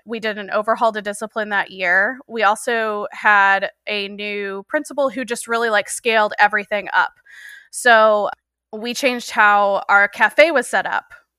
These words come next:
because the kids were in rows facing the wall. Like, they weren't allowed to talk to their friends during breakfast and lunch, which we wouldn't expect of an adult. So why are we expecting kids to do that?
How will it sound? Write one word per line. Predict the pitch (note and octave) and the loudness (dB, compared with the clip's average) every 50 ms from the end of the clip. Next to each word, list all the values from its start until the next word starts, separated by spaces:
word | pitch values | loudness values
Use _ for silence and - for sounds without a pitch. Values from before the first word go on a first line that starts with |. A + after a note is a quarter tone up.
| _ G3+ | _ -12
because | G#3 - - A#3+ A3 G3+ - - | -8 -4 -2 -2 -2 -2 -4 -10
the | A3+ | -10
kids | G#3+ - A#3 A3 G3+ - | -6 -4 -6 -6 -6 -6
were | A3+ G#3+ A3 G#3 F#3+ - - | -4 -2 -2 -2 -2 -4 -6
in | G#3+ G#3+ G#3+ G#3+ | -6 -6 -6 -6
rows | F#3+ G3+ G#3 G#3 G3+ G3 G3+ G#3 - | -2 0 2 2 2 0 -2 -6 -10
facing | - - A3 G#3+ G#3 - - A3 A3 | -8 -6 -6 -6 -6 -6 -8 -6 -6
the | G3 G3+ F#3+ | -4 -6 -4
wall. | F#3 G3 G3 F#3+ - - - - | -2 0 0 0 0 -2 -6 -4
Like, | G3+ G#3 G3+ - | -4 -6 -4 -2
they | A3+ A3 | -2 -2
weren't | G#3 G#3+ A3 A3+ | 0 0 0 2
allowed | G#3 G#3 G3+ G#3 | 4 4 4 4
to | G3+ G3 | 4 -2
talk | - - G#3+ G3+ - | -4 -2 -4 -4 -4
to | - - | -6 -8
their | G3+ G3 F#3 | -6 -6 -6
friends | - - F#3+ F#3 E3 - F#3 - - - _ _ _ _ _ _ _ _ _ - G3+ | -4 -4 -4 -4 -4 -8 -14 -20 -20 -20 _ _ _ _ _ _ _ _ _ -18 -10
during | G3 A3 A3 G#3 G3+ G3+ | -4 -2 0 0 0 -2
breakfast | F#3+ G#3 G3 - - G#3 - - | -2 -2 -2 -2 -4 -14 -14 -14
and | G3+ G3 | -10 -2
lunch, | G3+ G#3+ A#3 D4+ G4 - - - - - - - - - - - - - - - | 2 2 2 2 0 -6 -12 -14 -16 -18 -20 -20 -20 -20 -20 -20 -20 -20 -6 0
which | - F3 - | 0 0 2
we | C4 B3+ | 2 0
wouldn't | B3 A#3 A3+ A3 | 0 0 0 -2
expect | G#3+ - - - A3 G#3+ - | -4 -4 0 0 0 0 0
of | G#3+ G3 | -4 -6
an | G3+ | -4
adult. | G3+ G3 - A#3 A#3 - - | -4 -2 0 0 0 0 -2
So | - A#3 G#3+ | -4 -2 2
why | G3+ G3 | 2 2
are | G3 F#3+ | 2 2
we | F#3+ F#3+ | 0 -4
expecting | G3+ - - - G3 F#3+ - F#3+ F#3 | -10 -10 -8 -8 -8 -8 -10 -14 -12
kids | - G3+ G3 - - | -10 -12 -12 -12 -14
to | - B3 | -16 -12
do | A#3 D4 | -10 -6
that? | D4+ E4+ F4+ G#4 A4 G#4 | -2 0 0 0 0 -4